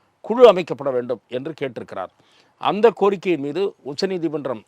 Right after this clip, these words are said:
என்ன சொல்லப் போகிறது என்பதை நாம் பொறுத்திருந்து தான் பார்க்க வேண்டும். ஆனால் தமிழ்நாடு அரசாங்கம் அமைத்திருக்கக்கூடிய நீதிபதி அருணா ஜெகதீசன் ஆணையத்தின் மீது எந்த தரப்புக்கும், அதாவது எதிர்க்கட்சியில் இருக்கக்கூடிய அதிமுகவுக்கோ பாஜகவுக்கோ மட்டுமல்ல,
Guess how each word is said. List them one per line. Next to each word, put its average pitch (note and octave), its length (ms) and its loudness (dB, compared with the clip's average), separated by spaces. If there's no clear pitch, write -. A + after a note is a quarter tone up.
என்ன D3+ 220 -4
சொல்லப் D3+ 300 -4
போகிறது C3 340 -4
என்பதை A2+ 320 -8
நாம் B2+ 280 -6
பொறுத்திருந்து D3 460 -4
தான் C3+ 160 0
பார்க்க A#2+ 260 -8
வேண்டும். A2 360 -10
ஆனால் D#3+ 420 2
தமிழ்நாடு G#3+ 460 6
அரசாங்கம் F3 500 2
அமைத்திருக்கக்கூடிய D3 840 -4
நீதிபதி D#3+ 400 -2
அருணா C#3+ 280 2
ஜெகதீசன் C3+ 540 -6
ஆணையத்தின் C3+ 380 -6
மீது A#2+ 340 -6
எந்த F3+ 680 4
தரப்புக்கும், C#3+ 540 4
அதாவது D3 320 0
எதிர்க்கட்சியில் D#3+ 560 -2
இருக்கக்கூடிய C3+ 440 -4
அதிமுகவுக்கோ C3+ 800 -4
பாஜகவுக்கோ C3 680 -2
மட்டுமல்ல, A#2+ 640 -10